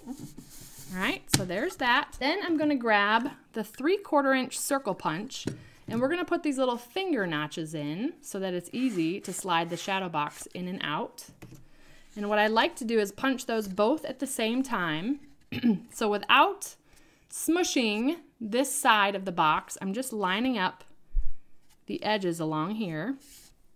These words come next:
Okay, just so that they're lined up and I can punch those out at the same time.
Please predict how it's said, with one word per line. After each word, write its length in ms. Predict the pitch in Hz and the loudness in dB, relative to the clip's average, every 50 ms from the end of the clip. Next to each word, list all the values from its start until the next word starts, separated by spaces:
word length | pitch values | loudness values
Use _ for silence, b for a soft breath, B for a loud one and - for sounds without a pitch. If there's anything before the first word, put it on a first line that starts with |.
| _ - - - _ _ _ _ - - _ _ _ - - - - _ _ _ - | _ -20 -20 -20 _ _ _ _ -20 -20 _ _ _ -20 -20 -20 -20 _ _ _ -14
Okay, 240 | - 196 185 202 208 | -10 -8 -8 -8 -8
just 220 | 196 190 - - | -8 -10 -12 -10
so 100 | - 190 | -8 -6
that 140 | 185 180 180 | -6 -6 -6
they're 120 | 170 170 | -6 -4
lined 400 | 160 160 165 185 220 262 294 277 | -4 0 0 0 2 4 4 4
up 140 | 254 247 - | 4 2 0
and 100 | 214 196 | -2 -2
I 80 | 185 175 | -2 -2
can 220 | - 180 170 156 | -2 -4 -8 -8
punch 340 | - - - 240 - - - | -8 -8 -8 -8 -8 -8 -8
those 180 | - 208 196 190 | -8 -6 -2 2
out 160 | 185 180 185 | 2 2 2
at 120 | 175 - | 0 -6
the 40 | 165 | -10
same 320 | - - 175 165 180 190 | -10 -8 -8 -8 -8 -8
time. 500 | 190 - 196 143 143 139 143 180 233 262 | -8 -6 -4 -4 -4 -4 -4 -6 -6 -8